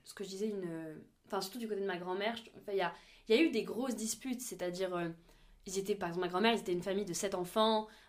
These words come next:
euh, ma grand-mère, euh, c'était la seule qui était, euh, handicapée, ma grand-mère a une polio, donc c'est une, un handicap quand même qui est assez lourd, euh, mais, euh, et donc sept enfants, et je sais qu'il y a eu vraiment deux camps qui étaient, euh,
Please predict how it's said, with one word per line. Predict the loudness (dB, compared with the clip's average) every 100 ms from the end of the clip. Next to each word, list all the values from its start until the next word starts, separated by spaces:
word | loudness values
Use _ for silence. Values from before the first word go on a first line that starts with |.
| _ 2
euh, | 2 2 0 -2 0
ma | 2 2
grand-mère, | 4 4 4 2 -2
euh, | -2 -2
c'était | -4 -2 2 2
la | 2 -2
seule | -2 -2
qui | -2 -6
était, | 0 2 2
euh, | 0 -2
handicapée, | -4 -2 -2 0
ma | -2
grand-mère | 0 0
a |
une | 0 2
polio, | 4 6 4 0 -12 -20 -20 _
donc | -6
c'est | -2
une, | -2
un | -2 -2
handicap | -2 -4
quand | -4
même | -6
qui | -8
est |
assez | -8 -6
lourd, | -2 0 0 -6 -14 -20 -8
euh, | -4 -2 -2 -2 -6 -6
mais, | 2 4 4 2 -2
euh, | -2 -2 -4 -4 -8 -12 -12 0
et | 2 2 0 -8
donc | -4 -2
sept | -2 -2
enfants, | -2 0 -2 -2
et | -8
je |
sais | -6 -6
qu'il | -6
y |
a | -6
eu | -4
vraiment | -2 -2 -2
deux | 0 0
camps | -2 -4
qui | -4
étaient, | -8 -2 -2 0
euh, | -4